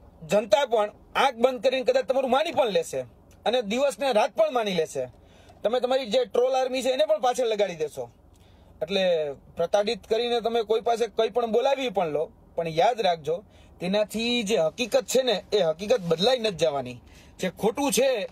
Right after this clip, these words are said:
એ ખોટું જ રહેવાનું છે. અને હું તો ડંકાની ચોટ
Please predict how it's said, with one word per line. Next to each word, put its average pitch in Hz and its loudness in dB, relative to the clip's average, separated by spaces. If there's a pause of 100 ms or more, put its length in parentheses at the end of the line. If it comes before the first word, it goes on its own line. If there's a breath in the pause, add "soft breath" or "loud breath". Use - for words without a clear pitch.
(120)
એ 208 -4
ખોટું 247 0
જ 262 2
રહેવાનું 220 2
છે. 175 -4 (600 loud breath)
અને 220 2 (520)
હું 180 -4
તો 226 0 (480)
ડંકાની 220 0
ચોટ - 0